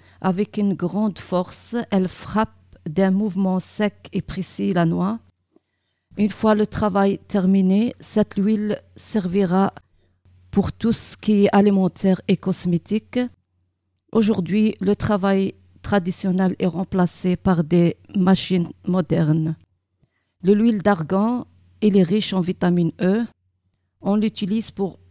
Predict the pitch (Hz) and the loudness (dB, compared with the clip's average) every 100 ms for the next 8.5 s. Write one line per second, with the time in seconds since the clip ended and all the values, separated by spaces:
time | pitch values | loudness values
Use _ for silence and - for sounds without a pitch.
0 | _ - 208 175 190 190 190 - 202 165 | _ -8 -4 0 0 2 0 -2 -4 0
1 | 190 190 196 _ _ 185 185 185 190 185 | 2 2 0 _ _ -2 0 2 4 4
2 | 175 175 - - 202 - 185 - 202 - | 4 4 0 -4 -2 2 2 2 -4 -6
3 | - 180 185 156 180 190 170 170 175 160 | -2 0 2 0 -2 2 2 2 -2 0
4 | 165 165 160 208 247 _ _ _ - - | 0 0 -2 -4 -8 _ _ _ -12 -6
5 | - 240 247 202 185 190 208 220 175 196 | 0 4 6 6 4 2 2 0 0 0
6 | 196 190 190 - - 214 - - 190 185 | 2 0 -2 -6 -2 0 0 0 0 0
7 | 175 180 165 180 190 233 226 _ _ _ | 2 2 2 0 2 0 -2 _ _ _
8 | _ - 185 196 | _ -6 -2 -2